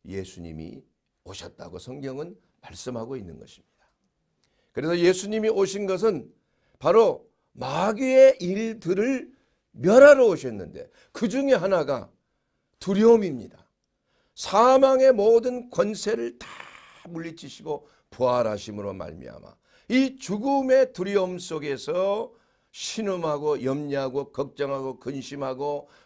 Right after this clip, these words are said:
낙심하고 좌절하는 모든 인생들을 이 죽음에 대한 두려움에서 벗어나게 해주시면, 그 두려움의 아비라고 할 수 있는 가장 근본적인 이러한 마음 상태,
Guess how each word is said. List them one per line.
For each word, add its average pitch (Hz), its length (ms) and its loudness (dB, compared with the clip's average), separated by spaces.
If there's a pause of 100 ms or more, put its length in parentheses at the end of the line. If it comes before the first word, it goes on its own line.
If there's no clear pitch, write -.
낙심하고 131 760 -6
좌절하는 120 720 -2
모든 277 920 0
인생들을 147 1040 -4 (920)
이 269 260 0
죽음에 294 520 2
대한 277 280 4
두려움에서 208 840 6
벗어나게 156 540 2
해주시면, - 440 -18 (840)
그 104 240 -12
두려움의 92 760 -12 (640)
아비라고 139 600 -10
할 131 120 -12
수 - 160 -20
있는 131 260 -16
가장 175 480 -14
근본적인 208 1080 -12 (440)
이러한 131 600 -4 (280)
마음 123 440 -6
상태, 104 600 -12